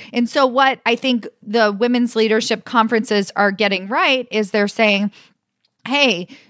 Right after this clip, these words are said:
we need to talk about work-life balance, right? Because it's important, and how do we advocate for that?" Um, and the first thing that I wanna say to you is I think I, I really <laughs> strongly believe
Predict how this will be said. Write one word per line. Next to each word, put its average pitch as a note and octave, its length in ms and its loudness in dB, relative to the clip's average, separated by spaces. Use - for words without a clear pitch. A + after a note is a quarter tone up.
we B3+ 220 0
need B3+ 180 2
to C4+ 100 -4
talk A#3+ 240 0
about G3 220 0
work-life F#3+ 440 0
balance, G#3 500 0
right? G3+ 340 0
Because G#3+ 320 0
it's F#3+ 160 -2
important, B3+ 720 -2
and F#3+ 180 -2
how G3 160 2
do G3+ 100 2
we F#3 200 -4
advocate A3+ 560 0
for G#3+ 140 -2
that?" G3+ 520 0
Um, A3+ 340 0
and A3+ 520 0
the A3+ 120 0
first D#4+ 300 0
thing F4+ 180 -2
that A#3+ 180 0
I A3+ 140 2
wanna A3 300 0
say G#3 300 0
to G#3 180 -10
you F#3 540 2
is G3+ 600 0
I A#3+ 300 0
think G#3+ 460 -2
I, G#3+ 300 0
I G#3 100 2
really C#4 460 0
<laughs> - 140 -4
strongly A3+ 480 0
believe G3 760 -2